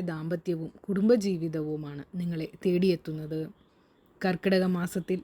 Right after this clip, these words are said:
ഏറ്റവും മികച്ച സമയമാണ് ഉത്രം നക്ഷത്രത്തിന് കാത്തിരിക്കുന്നത്. കർക്കിടക മാസത്തിന് തുടക്കം കുറിക്കുമ്പോൾ ചില നക്ഷത്രക്കാർക്ക് ഗുണകരമായ മാറ്റങ്ങളാണ് സംഭവിക്കുന്നത്. പലപ്പോഴും നിങ്ങളുടെ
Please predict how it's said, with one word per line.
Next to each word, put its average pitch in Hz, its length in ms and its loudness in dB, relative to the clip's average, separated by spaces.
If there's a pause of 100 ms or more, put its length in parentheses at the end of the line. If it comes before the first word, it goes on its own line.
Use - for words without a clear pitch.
(180)
ഏറ്റവും 277 380 6
മികച്ച 180 300 0 (100)
സമയമാണ് 151 480 -8 (160)
ഉത്രം 202 280 0 (100)
നക്ഷത്രത്തിന് 160 640 -8 (200)
കാത്തിരിക്കുന്നത്. 151 760 -6 (1600)
കർക്കിടക 294 540 10 (120)
മാസത്തിന് 190 580 -2
തുടക്കം 170 340 2 (100)
കുറിക്കുമ്പോൾ 160 460 -2 (140)
ചില 277 140 10 (120)
നക്ഷത്രക്കാർക്ക് 160 800 -4 (180)
ഗുണകരമായ 226 680 6 (180)
മാറ്റങ്ങളാണ് 160 580 -4 (100)
സംഭവിക്കുന്നത്. 156 640 -4 (600)
പലപ്പോഴും 240 540 8 (160)
നിങ്ങളുടെ 262 380 6